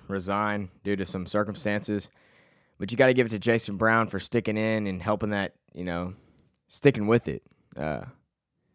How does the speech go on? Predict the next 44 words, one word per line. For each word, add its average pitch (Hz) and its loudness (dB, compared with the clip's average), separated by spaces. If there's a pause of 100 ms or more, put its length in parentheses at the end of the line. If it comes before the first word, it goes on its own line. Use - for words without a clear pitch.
(880)
you 92 0
know, 101 4
he, 101 0
he 110 -4
really 127 6 (520)
helped 127 2
that 113 0
team 135 -4 (100)
in 98 -8
any 113 -4
way 107 2
he 98 -2
could. 120 2
He, 104 -4
he's 101 -6
got 107 0
them 107 -6
a 87 -8
lot 101 0
of 107 -4
success - -2
in 98 -6
the 95 -4
past. 107 0
He's 98 -8
got 107 -2
players 110 0 (460)
to 101 -8
get 98 -2
to 98 -10
D 107 2
one 107 0
colleges. 107 2
He's 95 -8
done 113 -4
a 101 -6
lot 107 -2
of - -8
stuff. 98 -6
So, 98 -4
I 95 -2
mean, 95 -6
they 110 -4
can't, 117 -8